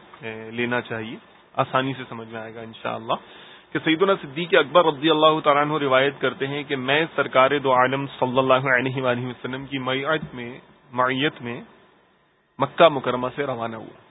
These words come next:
ہجرت کا جو موقع ہے نا، یہ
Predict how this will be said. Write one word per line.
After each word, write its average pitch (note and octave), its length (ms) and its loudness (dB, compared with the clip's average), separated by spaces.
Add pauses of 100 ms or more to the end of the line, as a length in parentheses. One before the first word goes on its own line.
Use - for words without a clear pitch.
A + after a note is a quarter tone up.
(260)
ہجرت E3 300 6 (840)
کا B2+ 100 8
جو B2 560 2 (220)
موقع A#2+ 440 6
ہے B2 80 0
نا، A#2+ 100 -6 (920)
یہ C#3+ 460 0